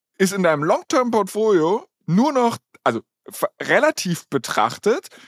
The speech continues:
zu deinen zwei Komma drei fünf Millionen, was weiß ich, hast du neunzig Prozent in deinem Degen-Portfolio drin, weil das einfach so gelaufen ist und nur noch zehn Prozent in deinen Long-Term-Holdings, obwohl du dein Initialinvestment ja ganz anders aufgeteilt hast.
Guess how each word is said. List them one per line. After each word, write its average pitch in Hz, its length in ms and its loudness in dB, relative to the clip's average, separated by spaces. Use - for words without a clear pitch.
zu 202 160 -2
deinen 170 260 0
zwei 180 340 0
Komma 190 340 2
drei 175 540 0
fünf - 720 -4
Millionen, 175 560 2
was 175 160 0
weiß 165 180 -2
ich, 226 180 -4
hast 175 200 -6
du 156 60 -14
neunzig 220 420 0
Prozent 185 340 0
in 170 100 -2
deinem 151 180 0
Degen-Portfolio 139 720 0
drin, 180 300 -2
weil 135 120 4
das - 320 -2
einfach 170 280 -2
so 151 140 -6
gelaufen 139 440 0
ist 180 260 -4
und 190 120 0
nur 202 100 2
noch 180 140 0
zehn 262 240 -2
Prozent 175 400 0
in 170 100 -6
deinen 165 180 2
Long-Term-Holdings, 170 840 2
obwohl 185 400 0
du 190 280 0
dein 147 140 0
Initialinvestment 143 1200 -2
ja 160 160 4
ganz 180 180 0
anders 175 220 -2
aufgeteilt 147 540 0
hast. - 240 -10